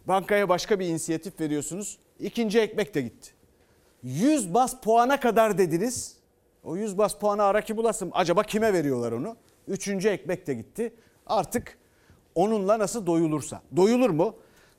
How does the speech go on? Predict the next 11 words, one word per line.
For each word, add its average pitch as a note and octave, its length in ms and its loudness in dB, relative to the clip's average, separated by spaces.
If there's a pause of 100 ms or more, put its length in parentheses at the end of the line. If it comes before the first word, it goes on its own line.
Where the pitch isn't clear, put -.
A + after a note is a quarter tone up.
Doyulmaz. D3 360 -2
Şimdi B2+ 220 -12
tam F#3+ 240 0
da G3+ 60 4
o G3 140 6
habere F#3 300 2
geliyoruz. C3 600 -4 (140)
Bakın D#3+ 260 -8
o G#3+ 300 2 (1120)
asgari D#3+ 400 -2
ücret. A#2+ 460 -4